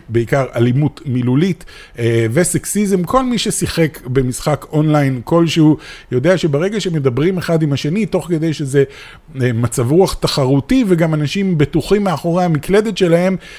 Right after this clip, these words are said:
יש להם, אה, צורך אז להגיד את הדברים הכי נוראיים שהם רק יכולים לחשוב עליהם לתוך המיקרופון לבן אדם שנמצא מולם, וזה בדרך כלל תוכן שהוא מאוד מאוד פוגעני, מאוד מאוד קללות מחרידות, אה, סקסיזם, שוביניזם,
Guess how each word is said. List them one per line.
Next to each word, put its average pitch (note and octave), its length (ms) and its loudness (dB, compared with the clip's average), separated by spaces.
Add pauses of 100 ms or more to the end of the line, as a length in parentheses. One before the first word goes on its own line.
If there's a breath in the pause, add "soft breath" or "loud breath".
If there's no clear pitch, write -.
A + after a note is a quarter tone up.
(260 loud breath)
יש E3 280 4
להם, G3+ 460 2
אה, D#3 140 2 (460)
צורך A3+ 500 -2
אז F3 280 0
להגיד D#3+ 360 0
את F3 120 -2
הדברים D#3+ 380 0
הכי C4+ 220 -2
נוראיים D#3+ 580 0
שהם C#3 260 -2
רק E3 180 -2
יכולים D3 340 0
לחשוב F3 340 2
עליהם E3 280 2 (320 loud breath)
לתוך C#3 380 2
המיקרופון D3 680 0 (120)
לבן D#3 360 0
אדם C#3+ 340 0 (160)
שנמצא C3 500 -2
מולם, F3+ 420 2 (420 loud breath)
וזה C#3 240 0
בדרך D#3 500 0
כלל D3+ 240 0
תוכן C#3+ 320 -4
שהוא C3+ 200 -4
מאוד F#3 280 0
מאוד F3+ 240 2
פוגעני, D3 400 0
מאוד C#3+ 400 0
מאוד D3 300 0
קללות D#3 520 0
מחרידות, D3 800 0
אה, C#3 280 0
סקסיזם, E3+ 760 0
שוביניזם, E3 800 0